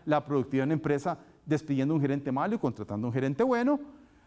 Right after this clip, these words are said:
pero a nivel nacional, el gobierno también puede promover ciertas políticas,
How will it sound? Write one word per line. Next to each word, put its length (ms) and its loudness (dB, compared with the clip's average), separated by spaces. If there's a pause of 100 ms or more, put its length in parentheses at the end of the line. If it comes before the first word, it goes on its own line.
(200)
pero 240 4
a 60 0
nivel 260 2
nacional, 640 0
el 120 0
gobierno 480 0
también 380 2
puede 320 0
promover 580 0
ciertas 540 -2
políticas, 720 -2